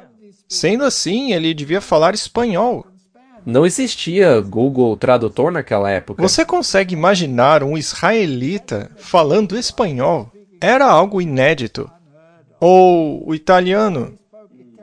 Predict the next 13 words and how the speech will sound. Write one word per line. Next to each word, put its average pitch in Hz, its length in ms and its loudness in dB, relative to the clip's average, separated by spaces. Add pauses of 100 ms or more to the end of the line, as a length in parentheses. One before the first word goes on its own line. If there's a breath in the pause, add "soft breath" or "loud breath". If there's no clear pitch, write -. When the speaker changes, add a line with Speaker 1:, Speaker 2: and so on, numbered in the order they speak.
(340)
Speaker 1:
Ou 175 400 4
o 170 60 -4
grego. 160 600 -4 (680)
Agora 180 320 4
veja, 139 560 2 (120)
obviamente, 151 720 2
como 139 300 -4
homem 139 300 2
culto, 151 640 -4
ele 135 320 -2
sabia 196 520 -2
falar 135 380 0
grego. 120 420 -8